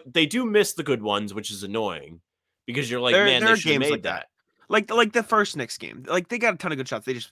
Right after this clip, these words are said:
Speaker 2: missed. Like, that happens every once in
Speaker 1: That
Speaker 2: a
Speaker 1: was just a
Speaker 2: while.
Speaker 1: really bad game. Like, they
Speaker 2: It just
Speaker 1: just
Speaker 2: sucked. Yes.
Speaker 1: Yeah, bad.
Speaker 2: But,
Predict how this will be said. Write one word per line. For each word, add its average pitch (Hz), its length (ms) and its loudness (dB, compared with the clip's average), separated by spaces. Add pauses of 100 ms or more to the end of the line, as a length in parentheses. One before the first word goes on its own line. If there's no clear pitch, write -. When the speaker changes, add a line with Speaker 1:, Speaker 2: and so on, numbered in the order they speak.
(120)
Speaker 2:
missed. - 260 -14
Like, 127 140 -10
that 151 160 -2
happens 120 540 -6
every 113 180 -6
once 101 180 -10
in 135 40 8
Speaker 1:
That 135 80 8
Speaker 2:
a - 0 -
Speaker 1:
was 120 120 0
just - 140 -6
a 95 40 -8
Speaker 2:
while. - 20 -10
Speaker 1:
really 87 240 -8
bad 76 300 -12
game. 71 340 -10
Like, 104 180 -6
they 101 80 -4
Speaker 2:
It 95 40 -6
just 165 180 2
Speaker 1:
just - 40 -6
Speaker 2:
sucked. - 340 -6
Yes. 123 340 -8
Speaker 1:
Yeah, 80 280 -6 (300)
bad. 73 300 -10 (800)
Speaker 2:
But, 214 180 -12